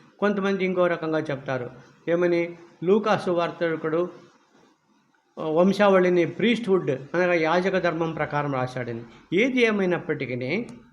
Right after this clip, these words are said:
ఒకే విషయాన్ని పరిశుద్ధాత్మ దేవుడు ఇద్దరు వ్యక్తులకు వేరువేరు విధంగా బోధిస్తాడా రాయమని?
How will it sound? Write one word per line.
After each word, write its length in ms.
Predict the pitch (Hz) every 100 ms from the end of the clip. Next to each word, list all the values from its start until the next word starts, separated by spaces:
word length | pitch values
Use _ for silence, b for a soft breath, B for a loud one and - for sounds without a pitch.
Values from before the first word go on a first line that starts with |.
| _ _ _ _ _ _ _ _ -
ఒకే 360 | 208 208 277
విషయాన్ని 680 | 254 208 214 185 151 156 220
పరిశుద్ధాత్మ 720 | 226 175 180 220 185 185 180 165
దేవుడు 580 | 143 147 147 202 247 B B
ఇద్దరు 340 | 214 202 247 208
వ్యక్తులకు 540 | 175 165 156 156 156
వేరువేరు 600 | 220 165 185 190 180 175
విధంగా 400 | 151 143 143 147
బోధిస్తాడా 680 | 170 135 139 143 - 131 127
రాయమని? 540 | 123 123 123 120 127